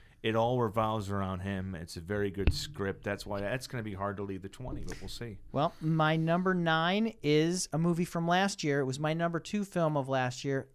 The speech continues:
Speaker 2: Eighth Grade.
Speaker 1: Eighth
Speaker 2: I,
Speaker 1: Grade. Bo
Speaker 2: Eighth
Speaker 1: Burnham, yeah.
Speaker 2: I love that movie. I think it is well done, and it ha-, it has, it's a positive message for young people. A lot
Speaker 1: Yes.
Speaker 2: of these, you know, and I love, and I love Booksmart, and I love,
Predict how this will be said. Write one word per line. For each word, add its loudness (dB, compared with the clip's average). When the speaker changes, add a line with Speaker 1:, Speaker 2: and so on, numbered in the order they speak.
Speaker 2:
Eighth 0
Grade. 2
Speaker 1:
Eighth -6
Speaker 2:
I, 4
Speaker 1:
Grade. 0
Bo 6
Speaker 2:
Eighth 6
Speaker 1:
Burnham, 6
yeah. 4
Speaker 2:
I 4
love 4
that 4
movie. 2
I 4
think 0
it 2
is -2
well 4
done, 4
and -2
it -2
ha-, -4
it 2
has, 2
it's -2
a 0
positive 2
message 2
for -2
young 2
people. 0
A 4
lot 6
Speaker 1:
Yes. 6
Speaker 2:
of 2
these, 4
you 2
know, 4
and 2
I 4
love, 2
and 2
I 4
love 4
Booksmart, 2
and 0
I 4
love, 4